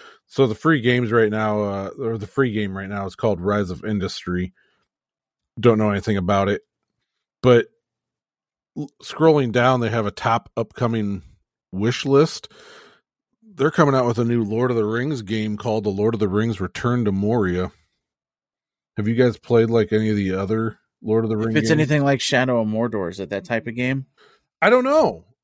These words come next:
Speaker 1: I, I'm
Speaker 2: 'Cause
Speaker 1: trying to see if they have any.
Speaker 2: Because if it's anything like the Shadow of Mordor and the other game, if, oh my God, those are, like, top-notch games.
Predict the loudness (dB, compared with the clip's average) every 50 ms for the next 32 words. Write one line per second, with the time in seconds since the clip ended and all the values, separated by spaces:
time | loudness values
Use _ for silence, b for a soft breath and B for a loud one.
0 | _ _ 0 0 2 2 0 -2 -2 -4 -8 0 0 0 0 0 _ _ _ _
1 | -4 -2 -2 -2 0 -2 -4 -6 -8 -6 -4 -4 -2 -2 -2 -4 -2 -2 0 2
2 | 2 0 2 2 0 0 0 -2 -2 -2 -4 -4 -6 -10 _ _ _ _ _ _
3 | _ _ _ _ _ _ _ _ _ _ _ _ B B B B B B B B
4 | B B B -6 -6 -2 2 4 6 6 6 4 2 0 -2 -2 -4 -2 0 0
5 | 0 0 2 2 0 0 0 0 -2 -2 -2 -4 -8 -8 -4 -2 -2 0 0 0
6 | -2 -2 -2 -2 -2 -2 -2 -4 -4 -4 -4 -4 -4 -2 -2 -2 -2 -2 -2 -2
7 | -2 -2 -2 -2 -6 -6 -10 -6 -2 -2 0 2 2 0 0 -2 -4 _ _ _
8 | _ _ -16 -16 -14 -16 -20 _ _ _ _ _ _ 0 2 2 2 2 2 2
9 | 2 2 2 -2 -6 _ _ _ _ _ _ _ _ _ -2 0 0 2 2 2
10 | 2 2 2 2 0 0 0 -2 -6 _ _ _ _ _ _ _ _ _ _ _
11 | _ _ _ _ _ _ _ _ _ _ _ -6 -2 0 0 0 0 -2 0 0
12 | 0 -2 -4 -6 -4 -6 -6 -8 -8 -12 -14 -16